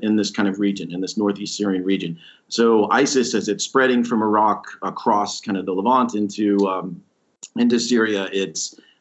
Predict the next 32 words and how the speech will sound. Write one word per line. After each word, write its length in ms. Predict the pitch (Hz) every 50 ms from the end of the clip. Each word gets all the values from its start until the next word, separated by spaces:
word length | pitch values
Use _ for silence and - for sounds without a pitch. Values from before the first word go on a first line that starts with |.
| _ - -
um, 500 | 95 95 92 92 90 90 87 82 85 82 85
you 100 | 95 104
know, 300 | 90 78 71 71 - - -
uh, 200 | 76 69 71 71 _ _ _ _ _ _ _ _ _ -
raiding 500 | - 110 120 131 135 127 123 117 117 117
towns 520 | 117 - 139 135 135 135 131 127 127 117 113
and 140 | 104 101
villages. 720 | 110 143 143 143 135 117 117 123 113 113 110 104 98 - - -
It's, 440 | 98 95 92 - - - - - - 95
uh, 400 | 95 92 92 90 87 87 90 85 87 87 80 80
conducting 380 | - 107 110 107 107 117 107 101
a 20 |
number 460 | 98 104 110 117 117 117 113 113 107
of 140 | 98 90 - - - -
kind 140 | - 110 104
of, 60 | 90
like, 220 | 95 90 85 -
pernicious 540 | - - 104 98 110 117 - 123 110 95 -
activities 720 | 98 92 - - - 131 123 120 120 117 110 107 101 101
of, 200 | 101 92 85 - - - - - -
of, 240 | - 92 92 90 85
of 200 | - 87 87 85
murder 520 | 107 113 131 139 131 123 120 113 104 98 95
and 140 | 92 95 98
rape. 300 | 117 120 120 117 117 107
And 100 | 101 101
you 120 | 98 98
have, 320 | 98 98 95 90 - - - -
uh, 80 | - -
stories 720 | - - - 127 127 131 127 123 117 113 107 98 - -
of, 360 | 95 95 92 92 90 90 - -
uh, 240 | - 90 87 90 90